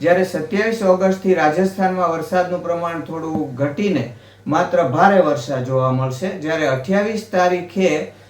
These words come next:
મહારાષ્ટ્રના ભીતરી ભાગો, અ, હિમાચલ અને ઉત્તરાખંડમાં પણ ભારે વરસાદ જોવા મળશે, જ્યારે ઓગણત્રીસ ઓગસ્ટે ગુજરાત, મધ્યપ્રદેશ, છત્તીસગઢ, હિમાચલ અને ઉત્તરાખંડમાં ભારે વરસાદ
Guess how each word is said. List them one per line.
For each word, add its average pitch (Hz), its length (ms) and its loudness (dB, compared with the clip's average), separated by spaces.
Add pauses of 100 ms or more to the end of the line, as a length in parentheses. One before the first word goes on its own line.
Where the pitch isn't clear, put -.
(160)
મહારાષ્ટ્રના 190 720 2
ભીતરી 160 380 -2
ભાગો, 175 500 2 (640)
અ, 143 100 -2
હિમાચલ 180 600 2
અને 170 140 -2
ઉત્તરાખંડમાં 165 840 -2
પણ 151 140 -4
ભારે 135 280 2
વરસાદ 131 440 0
જોવા 131 240 2
મળશે, 143 340 -4
જ્યારે 175 280 2
ઓગણત્રીસ 196 640 0
ઓગસ્ટે 165 520 0
ગુજરાત, 165 600 0 (480)
મધ્યપ્રદેશ, 180 800 4
છત્તીસગઢ, 170 560 2
હિમાચલ 180 540 0
અને 170 140 -2
ઉત્તરાખંડમાં 170 960 0
ભારે 147 280 4
વરસાદ 151 480 -2